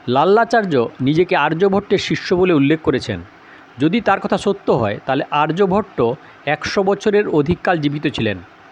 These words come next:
তার রচিত গ্রন্থগুলির নাম শিষ্যধীবৃন্দ। আর্যভট্টীয় গ্রন্থকে ভিত্তি করে লাল্লাচার্য এই গ্রন্থটি রচনা করেছিলেন।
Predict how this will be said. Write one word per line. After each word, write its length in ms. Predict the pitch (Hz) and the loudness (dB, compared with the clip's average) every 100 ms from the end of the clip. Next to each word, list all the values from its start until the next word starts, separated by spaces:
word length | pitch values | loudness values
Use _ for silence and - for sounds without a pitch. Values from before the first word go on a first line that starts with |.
| - - - - | -20 -20 -12 -2
তার 220 | 160 185 | 0 2
রচিত 280 | 208 262 247 | 0 0 0
গ্রন্থগুলির 840 | 196 185 185 202 208 220 185 220 | 0 0 0 -2 -2 -2 0 2
নাম 400 | 202 190 147 131 - - - - - - | 2 2 0 -2 -8 -20 -20 -20 -20 -16
শিষ্যধীবৃন্দ। 1200 | - 202 - - - 214 156 170 165 175 180 120 95 - - - - - - | -4 -2 -2 -4 2 2 4 4 4 4 4 2 0 -8 -20 -20 -20 -20 -8
আর্যভট্টীয় 760 | - 131 185 220 220 220 - 220 | -2 0 2 2 2 2 2 2
গ্রন্থকে 460 | 175 165 156 208 190 | 2 0 0 0 0
ভিত্তি 340 | 131 - 202 | 0 -2 0
করে 280 | 196 139 104 - | 2 2 2 -2
লাল্লাচার্য 680 | 120 139 165 185 214 190 139 | 0 2 2 2 2 0 2
এই 240 | 135 160 | 2 0
গ্রন্থটি 360 | 135 156 170 180 | 0 -2 0 0
রচনা 340 | 151 135 151 | 0 0 -2
করেছিলেন। 460 | 151 143 - 101 90 | 0 -2 -4 -6 -6